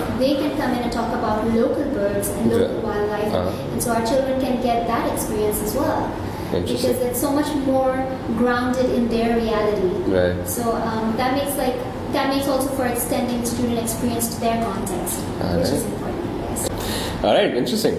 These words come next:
Speaker 2: Thank you. So, thank you for your time. Let's just summarize all of this. So, we talked about, um, that a system, a framework, a curriculum, that actually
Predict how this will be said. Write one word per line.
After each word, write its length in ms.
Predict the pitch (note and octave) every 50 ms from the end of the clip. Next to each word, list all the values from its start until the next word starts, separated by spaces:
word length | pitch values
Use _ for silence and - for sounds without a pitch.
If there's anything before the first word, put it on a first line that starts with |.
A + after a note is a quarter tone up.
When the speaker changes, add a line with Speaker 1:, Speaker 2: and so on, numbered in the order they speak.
| - -
Speaker 2:
Thank 240 | - - B2 C#3+ -
you. 140 | - C3 F#2+ - - - - - - -
So, 360 | - - C3 B2 B2 A#2+ A#2+ B2 - - - - - -
thank 160 | B2+ A#2 B2+
you 60 | C3+ C3
for 100 | - D3
your 160 | C#3 - -
time. 240 | A#2 G#2 A2+ C3+ D#3 E3 - - -
Let's 160 | - A#2+ - D3+
just 160 | D3 C#3+ -
summarize 480 | - C3+ B2 B2+ B2 A#2+ A2+ A2 G#2+
all 180 | - E2 F#2+ F#2+
of 120 | F#2 E2
this. 180 | E2 F2+ F2+ F#2
So, 240 | - A2 A2 A2 A2
we 480 | A2 A2 A2+ A2+ A2+ A2+ A2+ A2 A2 A2+ -
talked 320 | - B2 A2+ A#2+ A#2+ -
about, 480 | - A2 G#2+ A2 A2 A2 A2 A2 - - - -
um, 600 | G#2 G#2 G2+ G2 G2 G2 G2 F#2+ F#2 F#2 F#2+ F#2+ F#2+ - A#2 G2
that 260 | F#2+ F#2 F#2 F#2 - - -
a 80 | - -
system, 760 | - - A#2 G#2+ - - C3 B2+ B2+ B2+ B2 B2+ B2 B2 B2 -
a 60 | A2+
framework, 600 | - - - G2+ G#2+ G#2+ G#2 G#2+ G#2+ G#2+ G#2+ G#2+
a 40 | - - -
curriculum, 500 | G2+ F#2 F#2+ F#2 F#2+ F#2 G2 G2 F#2+ F#2+
that 120 | F#2+ F#2
actually 440 | F2+ F#2 F#2 - - G#2+ G#2 G#2 G2